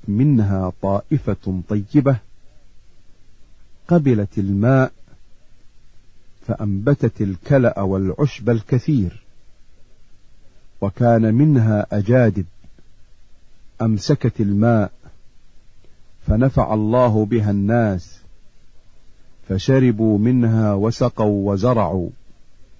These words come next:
وأصاب طائفة منها أخرى إنما هي قيعان لا تمسك ماء ولا تنبت كلأ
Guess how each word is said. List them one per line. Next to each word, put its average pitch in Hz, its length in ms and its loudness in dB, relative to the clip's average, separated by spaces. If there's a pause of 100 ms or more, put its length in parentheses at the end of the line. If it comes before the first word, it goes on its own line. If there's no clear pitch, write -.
(1040)
وأصاب 139 580 0
طائفة 123 720 0
منها 107 760 0 (120)
أخرى 107 500 -2 (100)
إنما 101 720 -2
هي 104 380 -2
قيعان 120 600 2 (1300)
لا 151 220 4
تمسك 117 580 -2
ماء 117 460 0
ولا 107 580 0
تنبت 107 580 -4
كلأ 101 600 -2